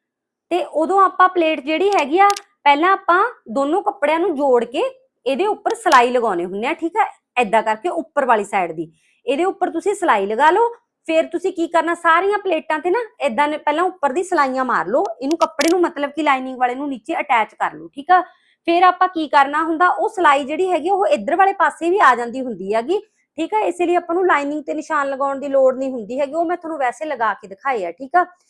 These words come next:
ਤੁਸੀਂ ਮੇਨ ਫੈਬਰਿਕ ਤੇ ਵੀ ਉਸੇ ਤਰੀਕੇ ਨਾਲ ਨਿਸ਼ਾਨ ਲਗਾ ਸਕਦੇ ਹੋ ਜਿਵੇਂ ਮੈਂ ਤੁਹਾਨੂੰ ਲਾਈਨਿੰਗ ਤੇ ਦੱਸਿਆ ਗੀ, ਠੀਕ ਆ।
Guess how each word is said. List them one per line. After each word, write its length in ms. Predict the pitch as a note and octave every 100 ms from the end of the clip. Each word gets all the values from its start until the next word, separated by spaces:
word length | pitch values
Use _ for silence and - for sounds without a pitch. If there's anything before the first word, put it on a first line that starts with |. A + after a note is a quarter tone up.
| _ -
ਤੁਸੀਂ 180 | D4 D#4+
ਮੇਨ 240 | D4 C#4
ਫੈਬਰਿਕ 420 | C#4+ B3+ A3 B3
ਤੇ 80 | D4+
ਵੀ 100 | D4
ਉਸੇ 220 | D#4+ C#4
ਤਰੀਕੇ 300 | C4+ B3 -
ਨਾਲ 120 | B3 B3
ਨਿਸ਼ਾਨ 280 | A#3 A#3 G#3+
ਲਗਾ 220 | G3 F#3
ਸਕਦੇ 220 | A3 A#3
ਹੋ 40 | C#4+
ਜਿਵੇਂ 140 | C4
ਮੈਂ 120 | A#3+
ਤੁਹਾਨੂੰ 200 | B3+ D#4
ਲਾਈਨਿੰਗ 320 | D#4 G#3+ F#3
ਤੇ 100 | F3
ਦੱਸਿਆ 380 | E3+ D#3 - D3
ਗੀ, 120 | D#3 D3 _ _ _ _ _ _ _ _ -
ਠੀਕ 160 | C#4+
ਆ। 80 | G#4